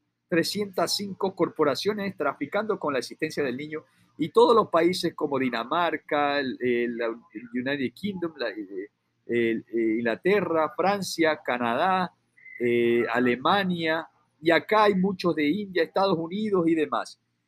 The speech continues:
Bueno, para que usted sepa, y ahora entiende por qué hay un pánico, por qué es que quieren saturarle a usted la conciencia, cuál es el miedo que ellos tienen. ¿Por qué saturarle la conciencia a usted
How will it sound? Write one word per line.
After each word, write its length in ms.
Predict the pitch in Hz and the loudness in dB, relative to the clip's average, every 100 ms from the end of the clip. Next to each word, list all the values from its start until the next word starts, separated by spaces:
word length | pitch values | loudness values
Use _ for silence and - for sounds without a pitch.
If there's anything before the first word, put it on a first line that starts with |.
| _ _ | _ _
Bueno, 360 | 117 113 117 | -2 -2 -4
para 240 | - 131 117 | -2 -2 -2
que 100 | 107 | -6
usted 160 | - | -12
sepa, 400 | 110 165 185 147 120 | -6 -4 -2 -4 -4
y 100 | 117 | -2
ahora 240 | 120 156 | 0 0
entiende 480 | 196 - 214 233 208 | -2 -4 -4 -2 -2
por 280 | - - - | -2 -4 -4
qué 200 | - 247 | -6 -2
hay 160 | 202 202 | 0 -2
un 120 | 180 | -4
pánico, 540 | - 165 120 - - - - - _ - | -2 -2 -4 -10 -8 -10 -10 -20 _ 0
por 220 | 160 - | 0 2
qué 120 | 247 | -4
es 100 | - | -4
que 100 | 196 | -6
quieren 300 | 180 240 226 | -4 -2 -2
saturarle 520 | - 151 147 165 202 | -2 -4 -6 -8 -10
a 40 | 170 | -10
usted 180 | - | -10
la 120 | 196 175 | -8 -10
conciencia, 760 | - - - 185 120 - 123 - _ _ - | -14 -20 -18 -16 -16 -18 -18 -20 _ _ 0
cuál 180 | 254 | 0
es 120 | 262 208 | 2 2
el 180 | 156 | 0
miedo 340 | 170 240 196 151 | -2 2 2 2
que 120 | 196 | 0
ellos 200 | 208 151 - | 0 -2 -4
tienen. 340 | 190 240 175 110 - - - _ _ - - | -4 -2 -2 -8 -16 -20 -20 _ _ -20 -4
¿Por 220 | 175 180 | 0 0
qué 160 | - 269 | 0 -4
saturarle 520 | - 185 160 156 202 | -2 -4 -2 -2 0
la 160 | 185 147 | 0 -2
conciencia 540 | 127 120 - - 147 | -6 -8 -10 -8 -6
a 40 | 123 | -6
usted 300 | - 156 | -6 -8